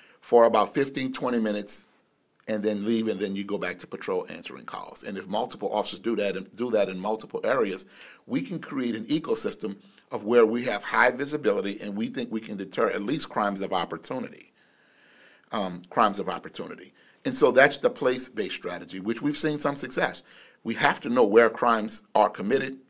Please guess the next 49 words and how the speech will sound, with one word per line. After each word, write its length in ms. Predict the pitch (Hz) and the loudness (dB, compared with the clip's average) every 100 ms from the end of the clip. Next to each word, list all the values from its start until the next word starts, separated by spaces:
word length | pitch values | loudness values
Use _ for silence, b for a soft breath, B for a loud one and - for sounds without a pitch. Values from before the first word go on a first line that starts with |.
| - | -6
and 200 | 117 107 | -4 -2
we 120 | 120 | 0
use 240 | 117 107 | 0 -2
data 340 | 101 110 120 120 | 0 2 4 0
to 160 | 127 | -2
inform 340 | 113 107 107 104 | -6 -2 -2 -2
us 120 | - | -8
of 100 | - | -10
that. 160 | - - | -12 -4
So 80 | |
it's 120 | 117 117 | -2 0
a 40 | |
data-driven 640 | 104 104 98 95 90 90 b b b - | 2 2 2 -2 -4 -8 b b b -8
and 120 | 107 | -8
intelligence-driven 840 | 95 107 104 95 92 - - 85 | -4 0 0 -2 -12 -8 -8 -8
approach. 380 | - - - - b b b - | -12 -14 -16 -18 b b b -8
When 100 | 110 | -4
you 100 | 120 | -4
put 420 | 170 156 - _ | -4 -6 -10 _
the 60 | - | -2
data, 360 | - 120 139 - | 2 2 0 -6
uh, 80 | - - | -8 -6
the 140 | 101 | -8
place-based 580 | - - 131 131 113 110 | -8 -4 -4 -2 -4 -4
strategy 400 | - 107 98 101 | -2 -4 -4 -4
with 180 | 101 101 | -4 -6
the 80 | 85 | -8
people 340 | - 175 - | -8 -10 -10
strategy, 500 | - - 90 87 92 b b b b b | -6 -4 -4 -6 -12 b b b b b
then 240 | - 151 151 | 8 8 10
executing 800 | 143 156 - - - 143 143 135 | 4 4 -4 -8 -2 2 2 0
the 100 | 113 | 0
warrants 640 | 110 110 127 127 131 - - _ _ _ _ | 2 4 4 2 0 -8 -8 _ _ _ _
that 140 | 113 | 2
are 120 | 110 95 | 4 2
backlogged 580 | 110 113 117 110 113 | 4 4 4 2 4
and 100 | 98 | 0
going 340 | 95 107 117 110 | 0 2 2 2
after 260 | 113 113 | 0 0
those 240 | 104 113 104 | 4 4 4
offenders 320 | 98 110 107 | -4 -4 -2
who 100 | 120 | 0
are 80 | 101 | 2
out 160 | 107 | 2
there 160 | - 110 | 0 -2
who 160 | 123 110 | -2 -4
have 140 | 98 | -4
warrants 380 | 95 101 107 107 | -4 -2 -2 -4
for 340 | 98 90 85 | -4 -2 -4